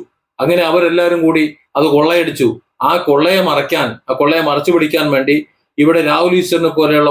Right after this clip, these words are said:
ഒരു ചെറുപ്പക്കാരനെ ഉപയോഗിക്കേണ്ടി വരുന്നു എന്നെങ്കിൽ, ഒരു, ഒരു, ഒരു പഞ്ചായത്ത് മെമ്പർ പോലും അല്ലാത്ത ഒരു സാധാരണക്കാരൻ, സാധാരണക്കാരനായിട്ടുള്ള ഒരു ചെറുപ്പക്കാരനെ ഉപയോഗിക്കേണ്ടി വരുന്നു എന്നുണ്ടെങ്കിൽ,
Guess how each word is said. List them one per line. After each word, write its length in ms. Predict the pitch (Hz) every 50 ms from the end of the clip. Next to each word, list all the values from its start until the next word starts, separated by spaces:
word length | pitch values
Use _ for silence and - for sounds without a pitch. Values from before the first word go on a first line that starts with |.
| 143
ഒരു 80 | 147 143 -
ചെറുപ്പക്കാരനെ 560 | 143 143 147 - 160 147 - 151 151 151 156 147
ഉപയോഗിക്കേണ്ടി 420 | 135 143 151 151 151 160 160 156 147
വരുന്നു 220 | 147 143 143 151 151
എന്നെങ്കിൽ, 360 | 147 147 143 143 139 139 135 120 123 135
ഒരു, 120 | 151 160 165 151 156 _ _ _ _ _ -
ഒരു, 160 | 147 151 160 156 139 135
ഒരു 120 | 143 160 170 -
പഞ്ചായത്ത് 380 | 147 131 143 160 165 170 - 190 185
മെമ്പർ 180 | 170 165 165 160 160 151
പോലും 200 | 165 160 160 147 151
അല്ലാത്ത 260 | 147 147 143 143 - 151 147
ഒരു 80 | 139 - -
സാധാരണക്കാരൻ, 680 | 127 127 135 - 160 160 160 165 160 165 160 160 156 - -
സാധാരണക്കാരനായിട്ടുള്ള 880 | 143 131 135 139 151 151 151 151 151 147 147 147 147 147 143 - 143 143 143
ഒരു 60 | 139 139 143
ചെറുപ്പക്കാരനെ 680 | 135 135 - 147 143 - 147 147 143 147 147 160 180 185 - _ _ _ _ -
ഉപയോഗിക്കേണ്ടി 420 | 123 135 151 160 156 151 165 160 156 147
വരുന്നു 180 | 139 143 151 151
എന്നുണ്ടെങ്കിൽ, 360 | 147 147 139 139 143 143 139